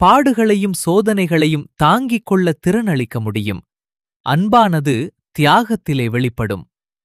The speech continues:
ரட்சிப்பின் திட்டமானது தியாகத்தில் போடப்பட்டதாகும். அளவிட முடியாத அளவுக்கு மிக அகலமான,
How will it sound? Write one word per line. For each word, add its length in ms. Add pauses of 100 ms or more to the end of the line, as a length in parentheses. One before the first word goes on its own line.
(440)
ரட்சிப்பின் 580
திட்டமானது 880 (240)
தியாகத்தில் 800
போடப்பட்டதாகும். 840 (640)
அளவிட 520
முடியாத 580
அளவுக்கு 640 (220)
மிக 340
அகலமான, 880